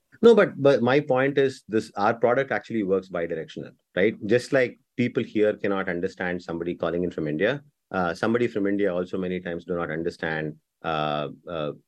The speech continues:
what, what people here speak, right? Uh, I think when you build a bi-, bidirectional model, uh, if for an Indian, if he can sound, uh, uh, if he can hear the speech in his own accent, uh, and for an American or for a British or a Canadian person, if they can hear it in their own accent,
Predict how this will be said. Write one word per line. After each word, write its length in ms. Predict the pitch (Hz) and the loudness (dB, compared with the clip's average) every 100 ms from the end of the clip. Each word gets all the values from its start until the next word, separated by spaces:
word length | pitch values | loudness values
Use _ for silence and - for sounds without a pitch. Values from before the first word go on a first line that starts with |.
| - | -4
what, 240 | 95 90 | -2 0
what 220 | 98 98 | 0 0
people 220 | 107 95 90 | -2 -4 -4
here 180 | 85 | -4
speak, 320 | 78 - 80 - _ _ _ | -6 -8 -8 -10 _ _ _
right? 240 | 85 92 95 _ _ 87 | -4 -4 -4 _ _ -4
Uh, 140 | 87 | -2
I 100 | 90 | -2
think 280 | 101 123 113 - | 0 0 0 -2
when 140 | 101 | -2
you 100 | 104 | 0
build 220 | 98 117 | 0 0
a 60 | 107 | 2
bi-, 180 | 101 107 | 0 0
bidirectional 720 | 95 101 107 101 - 101 90 | -2 -2 -2 -4 -4 -6 -4
model, 440 | 90 85 82 76 - | -4 -4 -6 -8 -8
uh, 160 | 82 78 | -8 -4
if 160 | 90 - | -6 -2
for 140 | 92 | -2
an 100 | 92 | 0
Indian, 360 | 104 113 104 95 | 0 0 0 -2
if 140 | 90 | -4
he 160 | - 101 | -8 -4
can 180 | 101 | -4
sound, 480 | 98 - 90 90 85 - _ _ 87 | -6 -6 -4 -4 -6 -10 _ _ -8
uh, 20 | |
uh, 460 | 78 76 76 87 82 | -4 -4 -4 -4 -4
if 180 | 101 - | -4 -6
he 120 | 117 | -6
can 160 | 123 | -2
hear 320 | 110 - 110 101 | -2 0 0 0
the 120 | - | -4
speech 500 | - - 101 101 - | -10 -6 -6 -6 -8
in 140 | 101 | -8
his 200 | 90 101 | -4 -2
own 140 | 107 95 | 0 0
accent, 460 | 90 - 135 160 - _ _ _ | -2 -4 -4 -4 -6 _ _ _
uh, 140 | 92 85 | -8 -4
and 160 | 98 101 | -2 0
for 120 | 98 | 0
an 60 | 95 | 0
American 500 | 104 107 107 104 98 | 0 -2 -2 -2 -2
or 180 | 90 | -4
for 260 | - 90 82 | -6 -6 -4
a 60 | 80 | -4
British 480 | 78 101 98 95 | -4 -2 -2 -4
or 120 | 87 82 | -6 -6
a 80 | |
Canadian 460 | 82 90 98 98 98 | -6 -4 -2 -2 -2
person, 380 | 95 92 - 87 | -2 -4 -4 -8
if 80 | - | -6
they 140 | 92 | -6
can 140 | 92 90 | -6 -4
hear 200 | 92 90 | -2 -4
it 100 | 90 | -4
in 100 | 87 | -4
their 100 | 87 | -4
own 160 | 90 | -4
accent, 420 | 80 87 127 147 | -8 -8 -4 -4